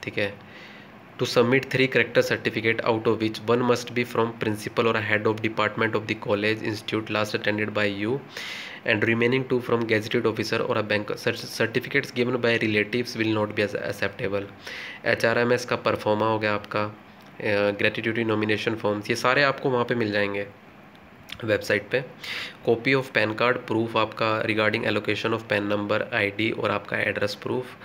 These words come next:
अगर आप एक्स सर्विसमैन हैं तो उसके लिए। एनपीएस फॉर्म्स हो गया आपका, और copy of आपकी आधार कार्ड, ठीक है। एनपीएस फॉर्म भी आपको वहाँ पे मिल जाएगा,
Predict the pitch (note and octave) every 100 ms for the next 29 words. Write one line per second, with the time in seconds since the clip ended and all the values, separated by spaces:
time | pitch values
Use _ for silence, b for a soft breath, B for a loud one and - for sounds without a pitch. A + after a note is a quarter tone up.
0 | B B - A2 G#2 G#2+ G#2+ - G#2+ G#2+
1 | G#2 G#2+ G#2 A2 - - A2+ - G#2 G2+
2 | G2+ G#2 - - A2 G#2 A2+ G#2+ - G#2+
3 | G#2 G#2+ G#2 G#2 G#2 A#2 A#2+ B B B
4 | B - - - A2 A#2 A2 A2 G#2+ -
5 | C3 - A2 G2+ G#2 G2 G2+ G2 G2 -
6 | - - A2 A#2 G#2+ - - B B B
7 | - A2+ A#2 A2+ - A2+ A2 G#2+ - A#2
8 | G#2 G#2 G#2 G2+ G2+ G#2 G#2+